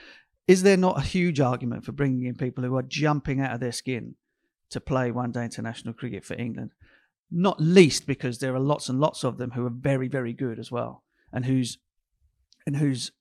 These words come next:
exposure to fifty over cricket is going to be incredibly limited unless they are playing for England in one-day internationals. And that, for me, is the strongest argument that, that, that there is.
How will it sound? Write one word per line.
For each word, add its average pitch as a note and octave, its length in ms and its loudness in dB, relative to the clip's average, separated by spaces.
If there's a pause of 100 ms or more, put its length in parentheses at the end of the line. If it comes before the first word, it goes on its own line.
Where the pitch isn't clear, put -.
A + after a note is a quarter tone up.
(100)
exposure D3+ 600 2
to B2+ 160 -4
fifty C3 360 -2
over A#2 180 -2
cricket A#2 360 -6
is A#2 100 -6
going C3 180 0
to C3+ 100 -6
be C3 160 -4
incredibly D#3+ 520 2
limited D3 500 6
unless C3+ 340 0
they C3 140 0
are A#2+ 80 0
playing B2 400 0
for - 120 -10
England A2+ 360 -8
in A2 100 -10
one-day A2 320 -12
internationals. A2+ 640 -14 (380)
And F#3 100 -6
that, G#3 140 -2
for G3 80 -4
me, F#3 100 2
is D#3 100 0
the D#3 80 -4
strongest C#3+ 460 -2
argument A#2+ 400 -4
that, G#2+ 160 -12
that, - 220 -10
that A#2 120 -8
there A2 200 -8
is. A2+ 220 -12